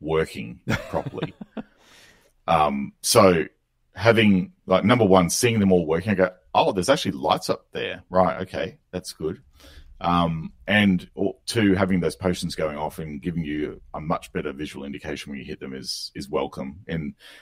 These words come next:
Speaker 1: I actually, this is a sort of, from a visual enhancements perspective, people are probably thinking, "Well, you know, there's not really that much going on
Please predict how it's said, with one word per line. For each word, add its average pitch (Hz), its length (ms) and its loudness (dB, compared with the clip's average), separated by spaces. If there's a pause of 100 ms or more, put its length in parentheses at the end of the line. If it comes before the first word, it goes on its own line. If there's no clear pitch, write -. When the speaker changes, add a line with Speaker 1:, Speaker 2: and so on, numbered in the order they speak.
(140)
Speaker 1:
I 131 140 8
actually, 110 400 -2
this 131 240 4
is 180 140 2
a 170 80 2
sort 131 220 2
of, 90 320 0 (380)
from 123 240 0
a 95 40 2
visual 135 340 0
enhancements 92 460 0
perspective, - 480 -8
people 85 300 -4
are 69 40 -12
probably - 300 -8
thinking, 76 540 -10 (760)
"Well, 95 300 8
you 104 60 4
know, 87 180 6
there's 90 180 2
not 120 180 0
really 85 280 0 (460)
that 90 200 2
much - 260 -2
going 71 220 -4
on 101 380 0